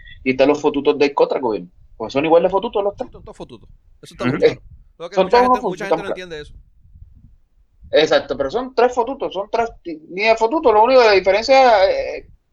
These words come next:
Speaker 1: que escriben. Este, pero yo había leí-, escuchado
Speaker 2: El,
Speaker 1: anteriormente,
Speaker 2: lo, lo que fo-,
Speaker 1: antes
Speaker 2: lo que
Speaker 1: cuando
Speaker 2: fotutean,
Speaker 1: empezó
Speaker 2: lo
Speaker 1: el
Speaker 2: que fotutean, la diferencia es lo que fotutean.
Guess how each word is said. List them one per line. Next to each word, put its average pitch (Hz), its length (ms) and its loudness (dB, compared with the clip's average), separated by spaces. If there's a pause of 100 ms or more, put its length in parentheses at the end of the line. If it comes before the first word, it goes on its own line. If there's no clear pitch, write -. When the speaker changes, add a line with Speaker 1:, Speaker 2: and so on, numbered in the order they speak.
(180)
Speaker 1:
que 214 80 0
escriben. 147 360 -4 (640)
Este, 170 540 0
pero 175 120 4
yo 170 100 2
había 214 200 2
leí-, 233 260 -2
escuchado 208 960 0 (140)
Speaker 2:
El, - 80 -20
Speaker 1:
anteriormente, 165 560 -2
Speaker 2:
lo, 180 60 -2
lo 170 60 0
que 139 140 4
fo-, 165 140 -2
Speaker 1:
antes 127 160 2
Speaker 2:
lo 175 80 2
que 170 80 -4
Speaker 1:
cuando 147 160 0
Speaker 2:
fotutean, 160 240 -2
Speaker 1:
empezó 160 140 4
Speaker 2:
lo 185 60 2
Speaker 1:
el 190 80 -4
Speaker 2:
que - 60 -14
fotutean, 143 420 -12
la 123 60 -14
diferencia 135 380 -14
es 175 40 -12
lo 160 80 -12
que 143 120 -16
fotutean. 127 480 -18